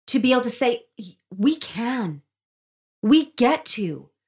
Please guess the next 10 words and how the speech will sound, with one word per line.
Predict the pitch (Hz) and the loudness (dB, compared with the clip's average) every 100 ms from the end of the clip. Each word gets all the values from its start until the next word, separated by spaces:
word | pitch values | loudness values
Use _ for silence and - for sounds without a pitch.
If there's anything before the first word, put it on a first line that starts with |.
| _ | _
We | 220 302 - | -2 -2 -2
get | 277 294 294 - | -4 -4 -4 -2
to | 320 339 330 _ _ | 0 0 -4 _ _
look | 220 220 208 180 | 0 0 0 -2
back. | 226 220 208 - | 0 0 -6 -10
We | 247 214 - - | -8 -8 -8 0
are | 240 | 2
allowed | 220 226 220 220 233 254 277 269 196 - - | 2 2 0 -2 -2 2 2 4 0 -4 -10
to | 220 | -8
revisit." | 190 190 175 175 160 - - | -6 -6 -6 -4 -6 -8 -16